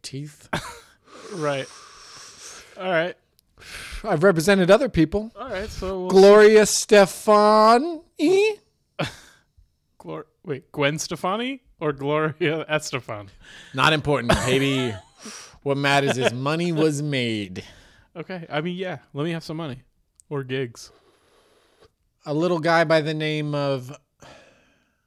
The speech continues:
Speaker 1: John Rogers.
Speaker 2: Okay.
Speaker 1: You might know him as Mister Rogers. <laughs> I do not remember his first name.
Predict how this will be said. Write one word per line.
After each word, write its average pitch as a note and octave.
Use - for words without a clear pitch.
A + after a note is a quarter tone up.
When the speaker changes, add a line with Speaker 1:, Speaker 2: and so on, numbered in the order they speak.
Speaker 1:
John A#2+
Rogers. F#2
Speaker 2:
Okay. C#3+
Speaker 1:
You D#3+
might C3+
know A2+
him F3
as F#3
Mister D3+
Rogers. F#2+
<laughs> -
I D#3
do D3+
not D#3+
remember C#3+
his D3
first C#3+
name. B2+